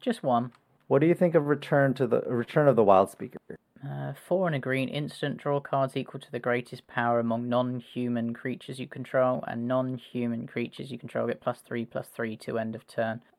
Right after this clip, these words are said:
Speaker 1: Mm, yeah, I quite like that modal spell, actually.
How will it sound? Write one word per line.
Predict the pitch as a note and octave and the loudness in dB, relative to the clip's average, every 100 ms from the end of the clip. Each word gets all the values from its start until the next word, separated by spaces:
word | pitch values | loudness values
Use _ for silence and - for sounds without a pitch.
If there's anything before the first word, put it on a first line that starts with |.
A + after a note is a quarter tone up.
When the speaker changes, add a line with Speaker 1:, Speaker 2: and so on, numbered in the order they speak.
| - | -10
Speaker 1:
Mm, | E3+ F3+ | -4 0
yeah, | F#3 E3+ | 4 4
I | F#3 | 4
quite | - G#3 D#3+ | 2 0 4
like | D3 C#3+ - | 2 2 0
that | A#2+ - | -2 -2
modal | A2 G#2+ A2+ | -4 -4 -6
spell, | - - A2+ A2 | -10 -4 0 0
actually. | A2 D#3+ - B2 A#2+ A#2+ | -2 -4 -8 -4 -4 -4